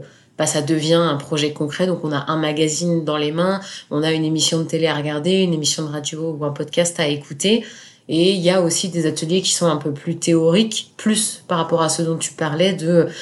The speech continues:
savoir, euh, lire l'ac-, l'actualité, l'info, l'intox, comment, euh, les médias gagnent de l'argent, comment ça fonctionne. Et là, c'est vraiment, euh, expliquer un peu les dessous de l'information, tout simplement.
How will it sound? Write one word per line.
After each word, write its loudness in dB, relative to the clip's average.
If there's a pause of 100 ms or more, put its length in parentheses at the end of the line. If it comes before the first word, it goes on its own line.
(140)
savoir, 4
euh, 4
lire 6
l'ac-, -2
l'actualité, 2 (300)
l'info, 2
l'intox, 2 (100)
comment, 4
euh, 4 (320)
les 4
médias 4
gagnent -2
de 0
l'argent, 4
comment 2
ça -4
fonctionne. -2
Et 4
là, 4
c'est -4
vraiment, 0
euh, 0 (480)
expliquer -2
un 4
peu -2
les 0
dessous 0 (360)
de -2
l'information, 0
tout -8
simplement. -8